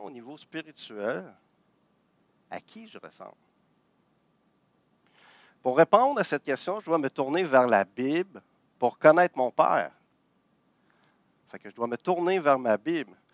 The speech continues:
Et si je connais bien mon Père, je vais connaître celui qui m'a créé,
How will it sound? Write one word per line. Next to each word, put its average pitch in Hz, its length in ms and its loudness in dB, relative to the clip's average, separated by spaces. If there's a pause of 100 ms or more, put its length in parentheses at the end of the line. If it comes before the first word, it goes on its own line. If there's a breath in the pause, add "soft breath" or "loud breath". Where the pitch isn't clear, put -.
(200)
Et - 100 -8
si - 140 -10
je - 120 -8
connais 170 260 4
bien 165 240 -4
mon 185 220 0
Père, 127 560 2 (260)
je 110 100 -20
vais 120 120 -4
connaître 147 320 2
celui 123 400 -12
qui - 120 -20
m'a 104 160 -10
créé, 131 440 -14